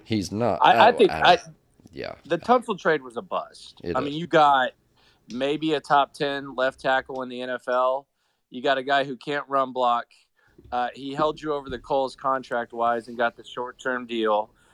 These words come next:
Speaker 2: We already know what the draft compensation was, and we don't know whether or not you could get a one for him. We're hoping that you can get a two. So the notion that the Texans traded for some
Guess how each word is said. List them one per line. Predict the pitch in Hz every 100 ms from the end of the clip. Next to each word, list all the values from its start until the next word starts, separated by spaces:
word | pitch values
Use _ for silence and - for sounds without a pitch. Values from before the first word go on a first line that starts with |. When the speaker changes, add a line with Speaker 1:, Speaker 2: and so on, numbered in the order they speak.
| _
Speaker 2:
We | 117
already | 127 147 143
know | 135
what | 135
the | -
draft | 113 123 120 -
compensation | 123 113 110 - 117 107 - 107
was, | 110 113 110 107 - _ _ _ _ _
and | 139 131
we | 147
don't | 170 147
know | 139 147
whether | 135 139 135
or | 131
not | 135 127
you | 123
could | 117
get | 110 123
a |
one | 107 110 127 113
for | - 117 113
him. | 110
We're | 120
hoping | 127 131 127 123
that | 113 107
you |
can | 110 104
get | 107
a | 95
two. | 85 104 92 80 - _ _ -
So | - - 147 139 120 _ -
the | 135
notion | 147 175 190 - 185 165
that | 143
the | 135
Texans | - 156 - 156 131
traded | - 139 135 139
for | 120
some | - 139 131